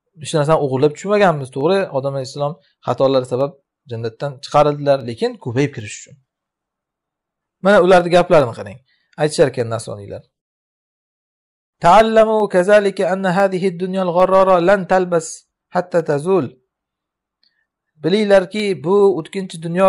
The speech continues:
ko'p o'tmaydi, o'tib ketadi. Ha, to'g'ri gap.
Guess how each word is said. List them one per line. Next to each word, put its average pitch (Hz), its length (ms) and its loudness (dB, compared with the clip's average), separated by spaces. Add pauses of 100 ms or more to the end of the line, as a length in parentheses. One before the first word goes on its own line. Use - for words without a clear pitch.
ko'p 175 160 -6
o'tmaydi, 165 360 -4
o'tib 139 180 -8
ketadi. 131 360 0 (840)
Ha, 113 100 -4 (120)
to'g'ri 180 240 0
gap. 104 160 -6